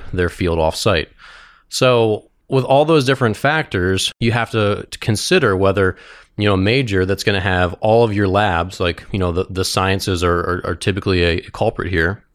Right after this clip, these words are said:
If you have, you know, chemistry lab at three thirty, and that's gonna be your life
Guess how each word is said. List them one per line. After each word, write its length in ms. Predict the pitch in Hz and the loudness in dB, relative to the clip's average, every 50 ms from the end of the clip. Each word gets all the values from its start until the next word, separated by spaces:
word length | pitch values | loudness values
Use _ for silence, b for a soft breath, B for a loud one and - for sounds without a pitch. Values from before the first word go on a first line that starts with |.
| _ _ - | _ _ -6
If 140 | 113 104 107 | -4 -2 0
you 100 | 135 131 | 0 2
have, 380 | 135 123 107 107 104 98 - B B B B B B B B B B B | 2 2 0 0 -2 -4 -8 B B B B B B B B B B B
you 80 | 120 | 2
know, 140 | 113 117 117 | 2 4 2
chemistry 460 | 107 - 127 131 156 156 - - 120 | 2 0 -2 -2 -2 -2 0 0 2
lab 440 | 101 98 95 95 101 101 104 107 - B B B B B B | 2 4 4 4 4 2 2 0 -4 B B B B B B
at 160 | B 113 113 | B -2 -2
three 280 | - - 107 117 123 123 | -2 -2 -2 0 0 0
thirty, 520 | - - 131 127 135 117 104 101 101 - | 0 2 2 2 4 2 2 0 0 -2
and 140 | - 98 101 | -2 -2 0
that's 200 | 107 110 113 - | 0 -2 -2 -2
gonna 200 | - 117 110 104 | 0 0 0 0
be 140 | 92 104 104 | 0 0 0
your 200 | 101 98 98 92 | 2 2 2 2
life 540 | 90 98 117 120 107 104 101 - - - | 2 2 2 2 2 2 0 -2 -6 -12